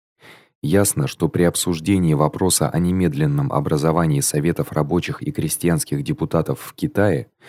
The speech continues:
мы должны учесть и эти последние тезисы. Как обстоит дело с вопросом о немедленном создании Советов рабочих и крестьянских депутатов в Китае,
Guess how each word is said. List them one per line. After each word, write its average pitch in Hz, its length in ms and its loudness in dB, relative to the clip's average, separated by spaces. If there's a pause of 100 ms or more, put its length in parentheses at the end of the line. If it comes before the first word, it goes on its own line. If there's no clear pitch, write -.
(220)
мы 104 140 2
должны 104 440 4
учесть 98 520 0
и 101 140 0
эти - 280 0
последние 135 640 0
тезисы. - 600 -4 (600)
Как 110 240 2
обстоит 87 500 0
дело 98 320 4
с - 100 0
вопросом 90 560 2
о 85 60 0
немедленном 90 720 2
создании 80 560 2
Советов 80 520 0
рабочих 78 520 -2
и 78 40 -4
крестьянских 78 720 -2
депутатов 78 640 -2
в - 140 -18
Китае, 95 600 -2